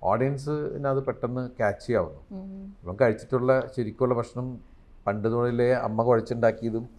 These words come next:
Speaker 2: അതെ.
Speaker 1: അല്ലേ, കുഴച്ച്
Speaker 2: ആ.
Speaker 1: കൊടുക്കുന്ന ഭക്ഷണം എന്ന് പറയുന്നത് എൻ്റെ ഒരു സ്വാദ്.
Speaker 2: ഉം.
Speaker 1: പക്ഷെ അയാൾക്ക് ഇപ്പൊ അത് മിസ്സിംഗ് ആണ്.
Speaker 2: ഉം, ഉം,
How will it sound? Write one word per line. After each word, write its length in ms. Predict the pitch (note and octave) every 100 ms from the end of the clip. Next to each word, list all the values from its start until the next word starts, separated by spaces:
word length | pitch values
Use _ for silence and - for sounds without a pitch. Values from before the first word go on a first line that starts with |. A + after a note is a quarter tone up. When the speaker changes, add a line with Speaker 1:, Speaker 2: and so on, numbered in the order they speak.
| - -
Speaker 2:
അതെ. 160 | -
Speaker 1:
അല്ലേ, 240 | C3+ A#2+ G#2+
കുഴച്ച് 340 | - A#2 G2
Speaker 2:
ആ. 40 | A#2
Speaker 1:
കൊടുക്കുന്ന 520 | A#2 - A2 A#2+ A#2
ഭക്ഷണം 300 | A#2 - -
എന്ന് 100 | B2
പറയുന്നത് 320 | C3 B2+ B2 B2+
എൻ്റെ 120 | B2+
ഒരു 80 | B2
സ്വാദ്. 400 | B2+ G#2 G2 F2
Speaker 2:
ഉം. 340 | - - G2+
Speaker 1:
പക്ഷെ 140 | G2
അയാൾക്ക് 260 | G#2+ A2 A2+
ഇപ്പൊ 260 | C3 - D3
അത് 120 | C#3
മിസ്സിംഗ് 480 | C3 A2+ - D3 F#2+
ആണ്. 380 | D2+ - -
Speaker 2:
ഉം, 160 | G#3+ G3+
ഉം, 260 | G#3 G3+